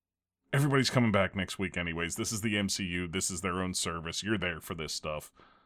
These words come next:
They're not running that old sitcom kinda formula where they have to do stuff like that. I,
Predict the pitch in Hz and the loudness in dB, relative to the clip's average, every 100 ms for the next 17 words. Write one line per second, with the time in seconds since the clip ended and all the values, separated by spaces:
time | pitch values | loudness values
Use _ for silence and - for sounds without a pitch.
0 | _ _ _ _ _ _ - 92 117 117 | _ _ _ _ _ _ -4 4 6 10
1 | 113 110 104 _ _ _ _ - 95 113 | 10 8 6 _ _ _ _ -6 4 6
2 | 107 101 98 - 104 104 95 92 82 - | 6 4 2 2 2 2 2 0 -4 -12
3 | _ _ _ _ _ _ _ _ _ _ | _ _ _ _ _ _ _ _ _ _
4 | _ - - 117 - 117 98 95 90 90 | _ 2 4 2 2 4 6 6 4 0
5 | 87 85 _ _ - 110 92 87 85 80 | -4 -6 _ _ 0 2 4 4 2 0
6 | - _ _ _ _ _ _ _ _ - | -2 _ _ _ _ _ _ _ _ -8
7 | - 127 110 90 65 - - 95 87 101 | 6 10 10 6 -2 -6 0 2 4 2
8 | 90 - 85 87 - 73 71 69 - - | 0 0 -2 -2 -4 -6 -6 -8 -10 -12
9 | _ _ _ _ _ _ _ - - | _ _ _ _ _ _ _ 0 4